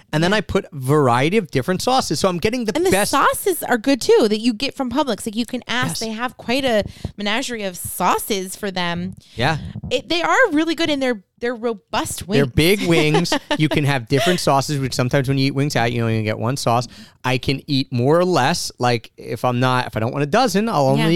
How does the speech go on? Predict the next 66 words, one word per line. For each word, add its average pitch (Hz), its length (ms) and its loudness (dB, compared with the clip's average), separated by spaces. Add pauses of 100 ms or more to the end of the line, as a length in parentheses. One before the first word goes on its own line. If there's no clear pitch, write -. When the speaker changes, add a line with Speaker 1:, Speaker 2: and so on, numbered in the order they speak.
Speaker 1:
eat - 180 -8
six - 300 -2
then, 131 220 0
and 123 100 0
I'll 127 60 0
put 151 160 -2
the 160 80 -4
rest 185 240 0
Speaker 2:
Yeah. 220 40 -2
Speaker 1:
away, 233 240 2
or 131 80 2
I - 20 2
won't 127 220 0
heat 165 140 -2
'em 170 80 0
all 170 140 4
up. 202 200 0
So 139 180 0 (400)
I've 190 180 0
Speaker 2:
Now 294 140 4
Speaker 1:
had 311 80 4
Speaker 2:
I 320 40 4
want 302 200 2
wings 233 320 -2
for 190 140 -2
lunch. 175 220 -4
Speaker 1:
I've 180 140 2
had 247 160 2
twenty 180 320 0
wings 151 340 0
sitting 139 260 0
in 135 60 0
our 127 60 0
thing, 139 200 -2
and 113 60 0
I've 113 100 -2
eaten 131 140 -6
'em, 120 80 -4
like, 107 180 -6
three - 200 -8
different 110 260 -8
times. 165 200 -8
Like, 104 160 -6
you 202 80 -6
Speaker 2:
Yeah. 220 100 -2
Speaker 1:
know, 160 60 -2
I 127 40 -2
just 131 160 -8
heat 131 100 -6
'em 147 100 -4
up, 151 140 -12
get 127 140 -8
ready 131 140 -6
to 143 80 -4
go. 143 40 -4
So - 120 -6
Speaker 2:
Yeah. 113 80 -8
Speaker 1:
Publix 196 420 -2
wings 240 400 2
Speaker 2:
All 220 160 -2
right. 262 240 0
Speaker 1:
for 226 240 4
the 190 140 -2
win. 233 300 2
Speaker 2:
Wow. 185 560 2
<laughs> - 40 -20